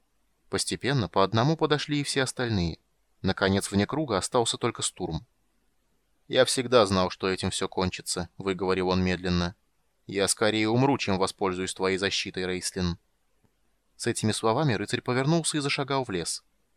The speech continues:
Танис видел, как предводитель неупокоенных повелительным жестом отправил следом за ним часть своего войска. Полуэльф бросился было на выручку друга, но был вынужден остановиться.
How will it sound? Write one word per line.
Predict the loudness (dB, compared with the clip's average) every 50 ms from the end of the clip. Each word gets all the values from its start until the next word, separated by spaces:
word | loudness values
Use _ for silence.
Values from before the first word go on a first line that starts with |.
| _ _ _
Танис | 4 6 6 6 4 2 -2
видел, | -4 -4 -4 -2
как | -2 -2 -2 -2
предводитель | -2 -2 2 2 2 2 2 -2 -4 0 2
неупокоенных | 2 2 2 2 2 0 0 0 0 0 2 2 0 0 -2
повелительным | -2 -2 -2 0 -2 -2 -2 -2 0 2 2 2 2
жестом | 0 0 -2 -2 0 0 0
отправил | 0 0 0 0 2 2 0 -2
следом | -2 -2 0 0 0 2
за | 2 2 2
ним | 2 2 2
часть | 2 0 0 0
своего | 0 0 0 0 0 0 0
войска. | 0 -2 -2 -2 -4 -6 -8 -12 -14 -14 _ _ _ _ _ _ _ _ -2
Полуэльф | 0 2 2 2 2 2 0 -4 -4
бросился | -2 -2 0 0 0 -2 -2 -2 0
было | 0 2 4 4
на | 4 4
выручку | 4 2 0 -2 -2 -6 -6
друга, | -4 -2 -2 -2 0 0
но | 0 2 2
был | 2 2 2
вынужден | 4 4 4 4 4 4 2 2
остановиться. | 2 2 2 0 0 0 0 -2 -4 -6 -6 -6 -6 -8 -12